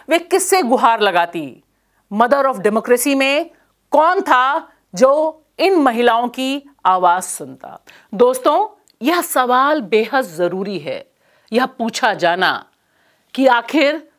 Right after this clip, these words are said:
जो mother of democracy के पूरे पोस्टर, बैनर हर जगह लग रहे हैं, हर जगह इसका गुणगान हो रहा है,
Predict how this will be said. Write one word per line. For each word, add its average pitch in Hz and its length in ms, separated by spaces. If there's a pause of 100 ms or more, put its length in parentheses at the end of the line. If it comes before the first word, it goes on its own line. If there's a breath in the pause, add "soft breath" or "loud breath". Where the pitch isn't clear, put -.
(140)
जो 226 80
mother 233 400
of 320 120
democracy 226 600
के 254 340
पूरे 262 560
पोस्टर, 233 800
बैनर 214 600 (260 loud breath)
हर 311 220
जगह 226 260
लग 180 220
रहे 160 300
हैं, 131 360 (320 soft breath)
हर 262 140
जगह 247 220
इसका 240 220
गुणगान 196 540
हो 226 160
रहा 226 180
है, 254 360